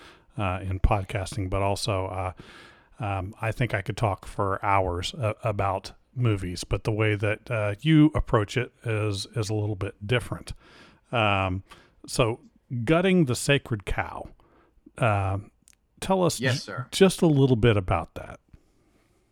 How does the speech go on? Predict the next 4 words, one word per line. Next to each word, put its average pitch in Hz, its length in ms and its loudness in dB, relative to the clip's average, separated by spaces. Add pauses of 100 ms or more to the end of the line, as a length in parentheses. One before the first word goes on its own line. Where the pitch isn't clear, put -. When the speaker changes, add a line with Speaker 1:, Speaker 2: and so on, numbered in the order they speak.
(2750)
Speaker 2:
This 226 280 4
is 226 120 -2
probably, 196 600 4
I'm, 185 200 0